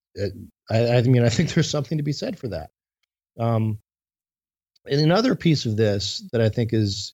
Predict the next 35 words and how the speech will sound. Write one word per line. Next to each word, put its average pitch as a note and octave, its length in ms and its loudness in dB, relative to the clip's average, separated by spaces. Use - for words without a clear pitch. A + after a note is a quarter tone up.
is A#2 400 -2
something A2 360 -2
that G#2 100 0
people A2+ 280 -2
should, G2 360 -4
should G#2+ 160 -2
realize G#2+ 460 2
is A2+ 160 2
Medicaid E3 720 4
beneficiaries, A#2+ 920 2
and A#2+ 80 0
this B2 120 -2
is B2+ 140 -2
based B2 340 2
on A2+ 100 2
a G#2 180 2
twenty D3+ 260 0
sixteen, B2+ 580 2
uh, A2 260 0
s-, - 260 -6
uh, F#2+ 200 -10
s-, - 220 -10
study A2+ 260 4
from A2 220 4
the G#2 60 4
Centers A#2 300 2
for B2 120 0
Medicare A#2 420 2
and G#2+ 80 4
Medicaid A2 380 0
Services, D3 500 2
Medicaid E3 400 2
beneficiaries C#3+ 640 2
are B2 60 0
prescribed, A#2+ 520 -2